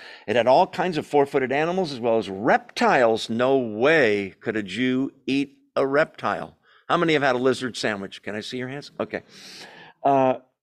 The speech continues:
and birds of the air. Then a voice said, "Get up, Peter, kill and eat." "Surely not," verse fourteen.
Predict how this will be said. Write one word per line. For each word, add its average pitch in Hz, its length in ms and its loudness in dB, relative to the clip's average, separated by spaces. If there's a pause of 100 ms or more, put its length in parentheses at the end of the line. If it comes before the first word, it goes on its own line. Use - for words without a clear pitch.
(800)
and 131 180 0
birds 180 300 4
of 202 80 2
the 196 140 2
air. 196 320 4 (880)
Then 156 160 4
a 160 60 4
voice 180 280 2
said, 170 260 0
"Get 156 120 0
up, 220 160 -4 (240)
Peter, 143 360 -2 (120)
kill 147 240 2
and 180 80 0
eat." 208 280 0 (100)
"Surely 196 460 4
not," 120 340 2
verse 120 160 -4
fourteen. 117 580 -2